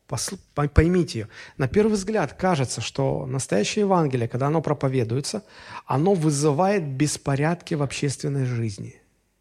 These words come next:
На первый взгляд. И, а, люди в правительстве этого боятся – боятся,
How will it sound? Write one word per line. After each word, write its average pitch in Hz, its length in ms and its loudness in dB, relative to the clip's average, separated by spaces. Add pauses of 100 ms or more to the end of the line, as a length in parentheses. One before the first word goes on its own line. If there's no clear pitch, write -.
(240)
На 110 120 -2
первый 131 340 0
взгляд. 120 400 -4 (680)
И, 196 500 2 (160)
а, 127 300 4
люди 175 300 4
в - 120 -2
правительстве 160 800 4
этого 147 260 2
боятся – 151 800 2 (600)
боятся, 135 720 4